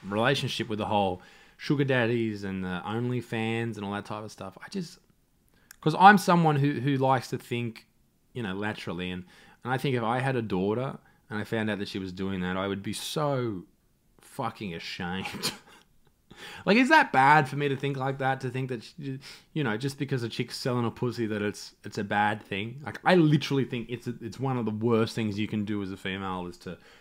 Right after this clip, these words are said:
go out there and say, "Hey, listen, if you give me a Versace fucking bag, I'll suck your dick." But also, like, do whatever you want.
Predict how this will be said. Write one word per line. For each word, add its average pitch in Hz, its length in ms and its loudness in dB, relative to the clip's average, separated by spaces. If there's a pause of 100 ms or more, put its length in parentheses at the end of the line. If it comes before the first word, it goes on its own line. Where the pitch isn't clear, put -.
(160)
go 123 180 4
out 107 140 2
there 98 160 -2
and 92 100 -4
say, 92 160 -2
"Hey, 98 140 -2
listen, 92 400 -2
if 92 120 -12
you 107 80 -4
give 104 160 -2
me 98 120 -2
a 90 60 -2
Versace 90 560 -4
fucking 85 400 -8
bag, 87 360 -4
I'll 85 140 -10
suck - 280 -10
your 85 80 -10
dick." 78 220 -10 (3000)
But 143 120 8
also, 151 420 10
like, 127 300 6
do 147 120 6
whatever 185 200 8
you 185 100 10
want. 190 280 10